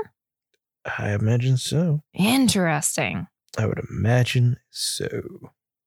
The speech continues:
Speaker 1: Perpetual Haze sounds like I've ha-, I think I've had that.
Speaker 2: Yeah, that sounds familiar.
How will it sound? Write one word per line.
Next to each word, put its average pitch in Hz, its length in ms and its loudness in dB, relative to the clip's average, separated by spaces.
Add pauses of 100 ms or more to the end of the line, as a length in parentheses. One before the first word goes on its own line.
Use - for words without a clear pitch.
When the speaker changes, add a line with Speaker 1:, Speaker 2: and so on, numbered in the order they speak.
(480)
Speaker 1:
Perpetual 139 360 2
Haze 127 340 4
sounds 120 360 4
like 120 140 2
I've 117 120 0
ha-, - 160 -4
I 117 40 2
think 123 180 4
I've 113 120 2
had 110 120 0
that. 113 240 2
Speaker 2:
Yeah, 170 220 4
that 160 160 0
sounds 160 200 -4
familiar. 170 340 -2